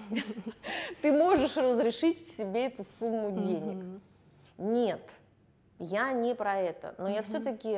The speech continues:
Speaker 1: э, про то, что сегодня вот этот тренд на лёгкость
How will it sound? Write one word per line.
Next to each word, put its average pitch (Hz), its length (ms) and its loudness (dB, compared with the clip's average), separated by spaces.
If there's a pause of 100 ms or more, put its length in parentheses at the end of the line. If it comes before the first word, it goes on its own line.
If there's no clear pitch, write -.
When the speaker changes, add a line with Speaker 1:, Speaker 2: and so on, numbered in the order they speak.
(120)
Speaker 1:
э, 180 200 -8
про 196 160 -2
то, 294 220 -4
что 196 500 -6 (760)
сегодня 220 360 -2
вот 202 140 -2
этот 196 260 -8
тренд 226 360 0
на 190 140 -2
лёгкость 214 840 -2